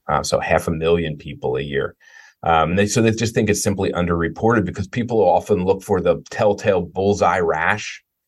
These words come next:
but that bullseye rash doesn't show up all the time. So any kind of flu-like illness, fever, headache, feeling worn out, go to see your physician and, rem-, and tell your physician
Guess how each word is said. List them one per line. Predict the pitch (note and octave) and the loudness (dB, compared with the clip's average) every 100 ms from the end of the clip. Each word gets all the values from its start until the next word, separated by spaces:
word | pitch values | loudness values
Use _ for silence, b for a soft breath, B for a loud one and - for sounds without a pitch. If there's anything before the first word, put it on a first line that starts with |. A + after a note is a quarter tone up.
| - | -6
but | - | 0
that | A#2 G#2 | 0 2
bullseye | A2 G2+ G2 | 2 4 4
rash | F2+ F2+ - - | 4 2 2 -2
doesn't | D#2+ D#2+ | -2 -4
show | - D#2 D2+ | -2 2 2
up | D#2 D2 | 2 2
all | C#2+ | 0
the | C#2+ | 0
time. | D2 C2+ C2 | -4 -6 -4
So | - E2+ D#2+ B B B | 0 0 0 B B B
any | A2+ C#3+ | 0 2
kind | B2+ A2 | 4 2
of | F#2 - _ _ - _ _ _ - - | 2 -4 _ _ -20 _ _ _ -16 0
flu-like | C3 B2 A#2 G#2+ G2+ - _ | 2 4 4 2 0 -10 _
illness, | B2+ A#2+ A2+ G#2 - | -2 0 2 -2 -6
fever, | - - A#2+ A2 G#2+ G2+ | -14 -4 -2 2 2 2
headache, | - A2+ A2 G#2+ G#2 - _ _ _ _ _ _ | 0 -2 2 0 0 -10 _ _ _ _ _ _
feeling | B2 A2+ G#2+ G2+ | -4 -2 0 0
worn | G#2+ G#2+ | 2 2
out, | G#2 G#2+ G#2+ - _ _ _ _ | 4 2 0 -4 _ _ _ _
go | G#2 A2+ | -2 -2
to | A2+ | -2
see | A2+ | -4
your | A2 | -4
physician | G#2 F2+ G2+ - G2+ | -4 -4 -4 -2 0
and, | F#2+ | 2
rem-, | F#2 G2+ | 2 0
and | F#2 F2+ | -2 0
tell | G#2 B2 | 2 4
your | G#2 | 2
physician | - E2+ D#2 - - E2 | 0 0 2 2 2 -6